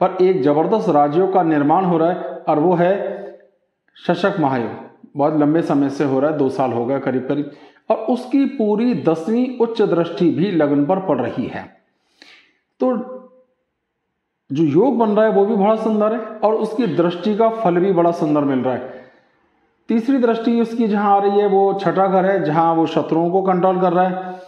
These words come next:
और सातवीं दृष्टि शत्रु भाव से दशम भाव को देख रहा है। तो एक एक करके हम सारे भावों के हिसाब से लेके चलते हैं तो बात समझ में आसान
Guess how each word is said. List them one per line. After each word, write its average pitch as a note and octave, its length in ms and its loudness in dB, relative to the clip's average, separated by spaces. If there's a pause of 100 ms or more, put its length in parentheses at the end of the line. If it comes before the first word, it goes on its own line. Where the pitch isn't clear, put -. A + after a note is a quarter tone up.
(400)
और E3+ 600 0 (360)
सातवीं G3 380 0
दृष्टि G3 680 -2
शत्रु A3 460 0
भाव E3+ 260 2
से G#3 140 -2
दशम D#3+ 320 -2
भाव C3 200 0
को C3 120 -4
देख A2+ 240 -6
रहा G#2 100 -10
है। G2+ 80 -18 (380)
तो - 220 -8
एक B3 200 0
एक D4 120 0
करके G#3+ 240 0
हम G#3+ 100 0
सारे F3 340 0
भावों C#3+ 400 0
के F#3 100 0
हिसाब F3+ 260 0
से G3+ 120 0
लेके F3+ 260 2
चलते F3+ 280 0
हैं B3 120 0
तो G3+ 80 2
बात D#3 260 2
समझ C3 200 0
में D#3+ 140 0
आसान F3 520 0